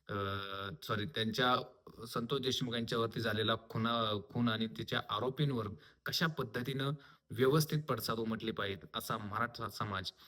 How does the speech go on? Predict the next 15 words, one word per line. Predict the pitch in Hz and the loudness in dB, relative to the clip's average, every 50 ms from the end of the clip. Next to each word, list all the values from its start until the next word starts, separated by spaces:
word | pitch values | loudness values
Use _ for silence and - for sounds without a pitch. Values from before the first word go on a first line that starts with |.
| - - _ - | -20 -20 _ -8
मराठवाड्यामध्ये | - 104 110 117 117 113 113 110 104 104 104 107 104 101 92 | -4 0 4 4 4 4 4 0 2 2 0 0 -2 -2 -2
त्यासाठी | 90 - - 107 - - 104 - 113 | -2 -2 -2 -2 -2 -2 -4 -4 -6
पेटून | 110 - _ - 117 107 104 - 107 107 113 - - | -6 -6 _ 0 0 0 0 -2 -4 -4 -4 -6 -6
उठलेला | - 113 - - 107 95 90 87 | -8 -8 -4 -4 -4 -2 -2 -4
आहे. | 87 87 - _ _ _ _ - - - - - | -6 -8 -10 _ _ _ _ -20 -20 -10 -2 0
आता | 147 151 165 | 2 4 6
झालंय | 156 143 - - 127 120 - 123 151 175 | 4 4 2 2 0 0 2 6 6 8
असं, | 165 143 - - 104 95 - - - _ _ _ _ _ _ _ _ _ _ _ _ _ _ _ - - - _ _ - | 8 6 4 2 -2 -4 -6 -8 -14 _ _ _ _ _ _ _ _ _ _ _ _ _ _ _ -20 -20 -20 _ _ -4
मागच्या | 113 110 110 113 - - 131 | 0 0 0 0 2 0 2
वेळेस | 131 131 120 | 2 2 0
बीडला | 110 107 123 123 127 127 127 | 0 0 0 0 2 2 2
एक | 127 123 120 123 | 2 2 2 0
मूक | 113 110 - 117 - - | -2 -2 -2 -4 -2 0
मोर्चा | 117 120 117 110 - 113 | 2 2 2 2 2 2
झाला, | 110 107 101 95 101 | 2 2 2 2 0